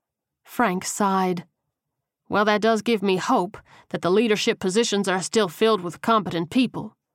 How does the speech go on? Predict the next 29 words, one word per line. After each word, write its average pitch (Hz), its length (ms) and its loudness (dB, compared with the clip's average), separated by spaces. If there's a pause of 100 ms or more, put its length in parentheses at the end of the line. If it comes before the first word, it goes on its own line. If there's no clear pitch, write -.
(340)
We 170 60 -6
might 196 200 0
just 190 240 -4
win 220 240 2
this 185 200 -2
thing 202 280 0
yet." 220 340 0 (1000)
"One 208 320 0
day, 214 260 4
my 190 220 2
friend." 190 500 0 (600)
Bill 190 280 0
clapped 190 380 -2
him 202 120 4
on 196 120 4
the 196 60 0
shoulder. 202 580 0 (640)
"In 202 240 0
the 180 60 0
meantime, 190 720 0 (420)
I 190 120 -2
still 208 260 0
have 202 200 2
about 196 280 0
forty 220 360 0
things 220 340 0
on 208 160 2
my 196 160 2
list 214 420 -2